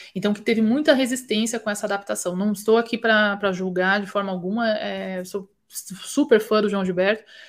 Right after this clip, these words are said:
mas que a gente percebe nas trajetórias desses artistas é o que a gente percebe também na trajetória das marcas, porque os artistas são marcas, e nós, marcas,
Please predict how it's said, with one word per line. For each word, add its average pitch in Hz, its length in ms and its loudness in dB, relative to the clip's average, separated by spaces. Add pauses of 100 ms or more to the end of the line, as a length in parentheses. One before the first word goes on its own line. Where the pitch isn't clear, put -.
(180)
mas 208 160 -2
que - 80 0
a 226 40 6
gente 233 180 0
percebe 247 580 0
nas 202 160 0
trajetórias 180 580 -2
desses 180 280 -4
artistas 240 480 -2
é 240 60 0
o 240 40 -2
que 247 100 -10
a 247 40 0
gente 233 160 -4
percebe 240 360 -4
também 220 440 0
na 240 100 -2
trajetória 226 420 -2
das 214 180 0
marcas, 202 500 2
porque - 160 -10
os 185 80 -2
artistas 202 480 -8
são 214 120 -4
marcas, 220 600 -6 (180)
e 208 80 -2
nós, 202 540 0 (180)
marcas, 190 600 -2